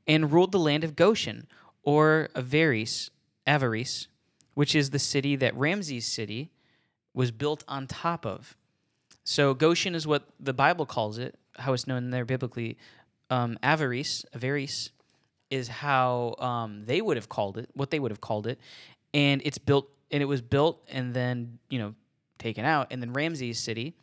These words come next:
was built on top of that. Um, kinda interesting. So they were eventually deposed around the beginning of the eighteenth dynasty and driven out of Egypt around fifteen fifty B C.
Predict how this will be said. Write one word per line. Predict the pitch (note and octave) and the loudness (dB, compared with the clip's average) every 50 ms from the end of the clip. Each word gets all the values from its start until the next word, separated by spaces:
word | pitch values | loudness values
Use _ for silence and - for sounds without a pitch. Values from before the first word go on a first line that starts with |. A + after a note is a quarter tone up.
| _ _ _ _ _ _ _ _ _ | _ _ _ _ _ _ _ _ _
was | - A#2+ | -6 -6
built | A2 - B2+ A#2+ A#2+ | -2 0 0 0 0
on | B2+ A#2+ | -2 -4
top | A#2 - F3+ F#3 F#3 | 0 4 4 4 4
of | C#3+ A#2 | 4 0
that. | G#2 G2+ G2 - - _ _ _ _ _ _ _ _ _ _ _ _ _ _ _ _ _ _ _ _ - - - - _ | 0 -2 -4 -4 -8 _ _ _ _ _ _ _ _ _ _ _ _ _ _ _ _ _ _ _ _ -20 -20 -20 -20 _
Um, | - B2+ A#2+ A2+ G#2 | -2 0 0 0 -2
kinda | - - A2 A2 A2 | -6 -8 -8 -6 -6
interesting. | - C#4 - - D3 - - - E2+ - _ - - - - - - _ | -6 -6 -4 -4 -4 -4 -6 -8 -12 -14 _ -20 -20 -20 -18 -20 -10 _
So | - - F#3 E3+ | 6 10 10 10
they | D3 C#3+ D#3 D#3 | 10 10 8 6
were | D#3 D#3+ E3 E3+ E3 E3 D#3+ D#3 - - - - | 8 8 8 8 10 8 8 6 2 -4 -4 -4
eventually | D#3 C#3 C#3 G3 A#3+ C4 B3+ - - D#3 C#3 | -4 2 6 6 6 6 4 2 2 0 0
deposed | C3 C#3+ C3 - C3+ B2 B2+ C#3 C#3 - - | 0 -2 -2 2 2 4 4 4 2 0 0
around | C#3 C#3 C3+ C3+ C#3 C#3+ D3 D3+ D#3 | 2 4 4 6 4 4 2 0 -2
the | D3 - - C3+ | -4 -4 -6 -4
beginning | B2+ C3+ B2+ B2 C#3+ D3 D#3+ E3+ F3 F3 - | -4 -4 -4 0 0 0 0 0 -2 -2 -4
of | - C#3 B2+ | -4 -4 -4
the | C3 - - | -4 -6 -6
eighteenth | D#3+ F#3+ - - - A3 F#3+ - - | -8 -6 -6 -4 -4 -4 -4 -2 -2
dynasty | C#3 A#2+ A#2 A#2 A#2 - - - C#3 C3+ C3 C3 - | -2 -2 0 -2 -4 -6 -6 -4 -4 -4 -4 -6 -6
and | - C#3 B2 A2+ | -6 -6 -6 -4
driven | A2 C3 D3+ D#3+ F#3 E3 | 0 0 2 4 4 4
out | D3 D3 D3 | 4 4 4
of | D3 C3+ | 2 -2
Egypt | - A2+ A#2 A2+ - B2 - - | -4 -6 -4 -4 -4 -6 -6 -8
around | - C3 B2 A#2+ A#2 A#2 | -8 -6 -6 -6 -8 -6
fifteen | - D#3 D3+ - - - D#3+ D3+ | -8 -10 -8 -8 -8 -6 -6 -6
fifty | - - C#3+ C3+ - - C3 | -4 -4 -6 -6 -6 -10 -8
B | A#2+ A#2+ A#2 A#2 | -6 -4 -4 -4
C. | - - - A2 - - | -4 -4 -6 -6 -8 -10